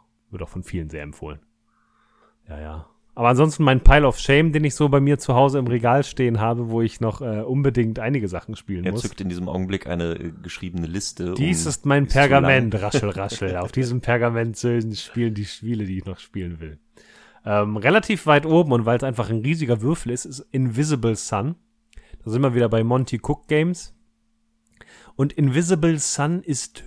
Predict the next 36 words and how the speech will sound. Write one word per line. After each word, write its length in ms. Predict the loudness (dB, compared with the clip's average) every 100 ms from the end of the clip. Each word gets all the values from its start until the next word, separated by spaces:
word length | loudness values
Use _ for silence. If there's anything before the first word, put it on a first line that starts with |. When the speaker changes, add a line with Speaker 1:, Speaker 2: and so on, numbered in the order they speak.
| -6
Speaker 1:
weird. 840 | -6 -2 0 0 0 -4 -10 _ _ _ -20 -20 -20 _ _ -10
Es 100 | -4
stellt 240 | -2 -2
sich 160 | -2 -4
heraus, 580 | -2 2 2 0 -8 _
der 80 | -2
Mensch, 340 | 0 0 -2 -2
der 120 | 0
du 100 | 0
bist, 580 | 0 -2 -2 -12 -18 -6
also 200 | 0 0
beziehungsweise 500 | 0 -2 0 2 2 2
die 220 | 0 8
Welt, 260 | 10 10
in 160 | 8 8
der 140 | 8
du 100 | 8 6
dich 200 | 2 0
befindest, 580 | -6 0 2 2 0
ist 80 | -2
alles 240 | 0 0 2
nur 80 | 2
eine 120 | 2
Illusion 800 | 0 -2 -2 -2 0 0 -2 -6
und 240 | -8 -4
eine 240 | -2 0
von 220 | 0 -4 -4
acht 400 | -8 -8 -8 -2
Welten. 500 | 0 0 -2 -6 -6
Und 160 | -10 -6
eigentlich 420 | -2 -2 -2 -4
bist 200 | -10 -8
du 60 | -6
so 200 | -4 -2
ein 260 | -2 -2 -2
magisches 960 | 0 2 2 0 -2 -4 -4 -10 -18